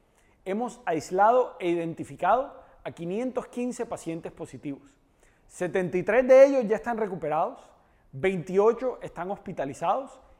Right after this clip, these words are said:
y dos están en unidad de cuidados intensivos. Los demás se recuperan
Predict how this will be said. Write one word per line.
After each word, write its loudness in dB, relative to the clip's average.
y -4
dos 4
están -6
en -12
unidad -4
de -10
cuidados -10
intensivos. -18
Los -2
demás -4
se -10
recuperan -6